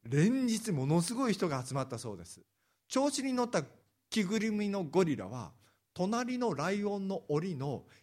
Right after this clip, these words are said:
屋根の柵のところを登ったりしました。それでまた人気が爆発しました。ところがある日、手を滑らせて、ライオンの檻に落っこちたそうです。するとライオンがうわって飛び込んできて、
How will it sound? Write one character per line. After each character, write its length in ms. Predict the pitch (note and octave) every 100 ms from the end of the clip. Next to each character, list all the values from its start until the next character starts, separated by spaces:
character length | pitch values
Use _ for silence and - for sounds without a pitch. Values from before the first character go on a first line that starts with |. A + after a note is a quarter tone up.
| _ B2
屋 220 | F#3 B3+
根 160 | A#3+
の 120 | F#3+ B2
柵 320 | - D3+ D#3+
の 140 | D#3+
と 100 | D#3
こ 120 | D#3+
ろ 120 | E3 B2+
を 60 |
登 380 | G#2 B2+ C#3 F3+
っ 40 |
た 120 | F3+ D3
り 80 |
し 120 | A2 G#2+
ま 120 | G2
し 120 | -
た。 140 | G2 - _ _ _ _ _
そ 120 | D#3+ D#3
れ 100 | A3
で 140 | G#3+
ま 160 | B2+ C#3+
た 160 | A3
人 260 | D3+ E3 G3+
気 160 | A3
が 100 | F#3+
爆 280 | C3 B2+ -
発 180 | D#3+ -
し 140 | -
ま 100 | B2+
し 60 | A2+
た。 180 | - F#2+ _ _ _ _ _
と 100 | F#3
こ 120 | F#3
ろ 100 | C4+
が 140 | F3 C3+
あ 100 | F#3+
る 100 | G3
日、 300 | B2 A#2+ - - _ _ _ _
手 80 | C4+
を 220 | B3+ C3+ - _ _ _ _ -
滑 220 | E3+ F3+ F3
ら 100 | D#3+
せ 160 | B2+
て、 220 | - G#2 - _ _ _ _ _ A#2
ラ 180 | C#3
イ 160 | A3 A3+
オ 120 | A3+
ン 60 | G#3+
の 220 | G#3 -
檻 240 | D3+ F#3
に 180 | E3 A#2 - -
落 160 | C#3+
っ 20 |
こ 140 | - F#3
ち 100 | -
た 140 | C3+
そ 140 | - F#2+
う 20 |
で 80 | E2+
す。 160 | - - _ _ _ _ -
す 60 | F#3
る 100 | G3+
と 140 | D3+
ラ 160 | B2 E3
イ 80 |
オ 80 | A3
ン 120 | G#3
が 100 | G3+
う 240 | C3+ C3+ B3+
わ 160 | A#3+ A3+
っ 120 | -
て 120 | F#3
飛 120 | E3+
び 80 | F3
込 140 | F#3 G3+
ん 40 |
で 100 | A#2+
き 100 | -
て、 300 | D#3+ B2+ F#2+